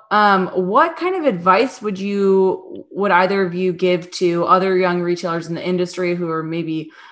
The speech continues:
listening to this episode and thinking about, you know, maybe I want to apply next year, or if someone's maybe listening who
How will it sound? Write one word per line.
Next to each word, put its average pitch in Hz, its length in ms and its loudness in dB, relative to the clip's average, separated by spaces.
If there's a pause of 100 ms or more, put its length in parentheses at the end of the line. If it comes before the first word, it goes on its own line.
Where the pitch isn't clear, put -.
(100)
listening 294 360 2
to 285 60 -2
this 277 200 -2
episode 262 480 -2
and 208 120 -4
thinking 196 320 -4
about, 170 480 0
you 180 100 -8
know, 156 480 -8 (240)
maybe 175 200 -2
I 175 120 2
want 170 140 -4
to 156 80 -4
apply 240 340 2
next 240 360 -8
year, 226 340 0
or 165 440 0
if 180 120 -2
someone's 180 440 -2
maybe 175 240 0
listening 170 520 -6
who 156 420 -6